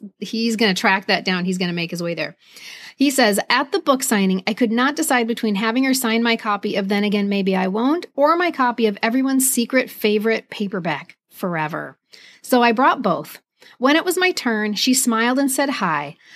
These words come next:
I was kind of stunned that it was actually her talking to me. So many memories ran through my head at once, and I blurted out, 'Hi, Judy. I knew I was gay because of your books, so thank you.'" <laughs> And she, which you could totally see, right?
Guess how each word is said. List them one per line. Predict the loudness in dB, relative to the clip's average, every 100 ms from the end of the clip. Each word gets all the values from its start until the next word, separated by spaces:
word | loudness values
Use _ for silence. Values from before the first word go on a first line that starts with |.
| -4
I | 0
was | 0
kind | 0 0 2
of | 2
stunned | 2 2 2
that | 0 -2
it |
was | -2
actually | -2 -2 -2 -2
her | 0 0 0
talking | -2 -4 -4 -6
to | -2
me. | -2 -2 -2 -8 _ -10
So | -6 2 4 6
many | 4 2
memories | 2 0 0 -2 -2
ran | 0 0
through | 0 0
my | 0
head | 0 0
at | 0
once, | -4 -6 -6
and | -4 -4
I | -2
blurted | 0 2 4 4
out, | 2 0 _ -20 -8
'Hi, | 0 2
Judy. | 4 2 2 0 -2 0
I | 2
knew | 2
I | 2 2
was | 0 0
gay | 0
because | 2 2 2
of | 2
your | 2
books, | 2 0 -4 -8
so | -2 -2 -2 0
thank | 2 4
you.'" | 4 2 2 -4
<laughs> | -8 -6 -8 _ -20 _ -20 _ -18 -12 -10 -10 -6 0
And | 2
she, | 2 0 2
which | 0 0
you | 0
could | 0
totally | 0 0 0
see, | 0 -2 -2
right? | -2 -2 -4